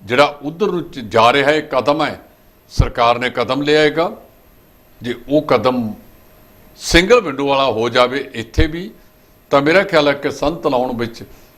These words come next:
ਕਿਸੇ ਨੂੰ ਵੀ ਕੋਈ ਆ ਜਿਹੜਾ ਖੱਬਾ ਸੱਜਾ ਕਰਨਾ ਪੈਂਦਾ, ਸ਼ਾਇਦ ਨਾ ਕਰਨਾ ਪਵੇ ਤੇ ਲੋਕਾਂ ਨੂੰ ਇਹ ਤੋਂ ਰਾਹਤ ਵੀ ਮਿਲਣ ਦੀ ਸੰਭਾਵਨਾ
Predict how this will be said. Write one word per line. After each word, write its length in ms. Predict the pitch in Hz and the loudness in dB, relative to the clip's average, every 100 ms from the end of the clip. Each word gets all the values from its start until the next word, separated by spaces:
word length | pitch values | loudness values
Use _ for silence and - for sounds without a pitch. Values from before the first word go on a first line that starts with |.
| _ _ - | _ _ -4
ਕਿਸੇ 260 | 156 196 | 2 2
ਨੂੰ 160 | 185 123 | 2 0
ਵੀ 120 | 127 - | -4 -4
ਕੋਈ 420 | 127 127 123 104 - - _ _ _ _ - - - | -2 0 0 -4 -10 -20 _ _ _ _ -20 -10 2
ਆ 80 | 120 | 4
ਜਿਹੜਾ 180 | 120 117 | 4 2
ਖੱਬਾ 320 | - 101 131 | 0 0 0
ਸੱਜਾ 300 | 127 117 127 | 2 0 0
ਕਰਨਾ 340 | 127 123 123 123 | 0 -2 0 -2
ਪੈਂਦਾ, 320 | 123 123 123 | -2 -2 -2
ਸ਼ਾਇਦ 300 | - 110 107 | 0 0 2
ਨਾ 180 | 104 110 | 0 0
ਕਰਨਾ 320 | 131 120 131 | 0 0 0
ਪਵੇ 320 | 127 131 160 175 - - - - - - - 127 | 0 -2 -2 -4 -14 -20 -20 -20 -20 -20 -8 -4
ਤੇ 80 | |
ਲੋਕਾਂ 340 | 107 110 - 104 | 0 0 2 0
ਨੂੰ 140 | 104 - 117 | 0 -6 -4
ਇਹ 100 | 117 | 0
ਤੋਂ 180 | 113 98 | 2 4
ਰਾਹਤ 280 | 95 101 | 2 0
ਵੀ 220 | 92 110 - - - - - - - - - - - - 107 | -4 -6 -6 -14 -20 -20 -20 -20 -20 -20 -20 -20 -20 -8 2
ਮਿਲਣ 260 | 120 120 | 4 6
ਦੀ 160 | 110 110 | 2 -2
ਸੰਭਾਵਨਾ 540 | - 120 92 95 139 | 0 2 2 2 -4